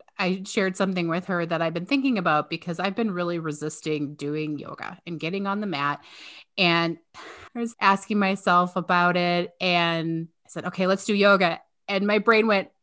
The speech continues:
"Barf, I wanna hit stuff." And so I'm getting the hand wraps out and the heavy bag and I'm gonna do some boxing instead because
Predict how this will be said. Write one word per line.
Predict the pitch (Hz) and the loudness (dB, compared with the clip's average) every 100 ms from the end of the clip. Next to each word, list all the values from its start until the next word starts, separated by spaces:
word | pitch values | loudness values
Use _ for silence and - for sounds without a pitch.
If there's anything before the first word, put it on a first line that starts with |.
| _ | _
"Barf, | 247 214 - - | 8 8 4 2
I | 233 | 4
wanna | 240 196 | 6 4
hit | - 220 - | 2 -2 -2
stuff." | - 190 - - 208 | -2 -2 -2 -8 -12
And | 208 208 | -4 -2
so | 208 220 202 196 202 | 4 8 10 8 6
I'm | 202 | -2
getting | 190 214 233 | -4 -4 0
the | |
hand | 240 240 226 | 2 2 4
wraps | 214 202 214 | 2 2 2
out | 208 190 185 190 | 6 8 6 4
and | 220 214 | -2 0
the | |
heavy | 214 214 214 | 0 2 2
bag | 180 175 | 0 0
and | 175 180 | -2 -6
I'm | 180 | -4
gonna | 185 190 | -2 -2
do | 175 185 | -4 -4
some | 190 | -2
boxing | 185 208 320 233 208 | 4 4 4 -2 -4
instead | 202 349 359 | -4 -2 0
because | 233 220 208 196 190 | 0 0 0 0 -4